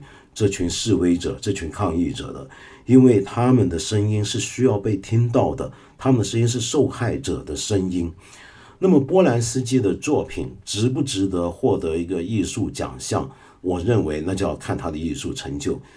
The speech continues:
但是我想说的是，对于这位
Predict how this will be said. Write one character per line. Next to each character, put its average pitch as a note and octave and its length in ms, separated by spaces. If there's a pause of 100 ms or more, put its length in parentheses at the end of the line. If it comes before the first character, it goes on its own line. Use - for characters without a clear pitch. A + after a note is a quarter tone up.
(280)
但 C3 260
是 G#2+ 180
我 F#2+ 200
想 E2+ 240
说 G2 200
的 E2 80
是， - 300 (340)
对 D3 140
于 A2+ 180
这 A#2+ 140
位 A2 260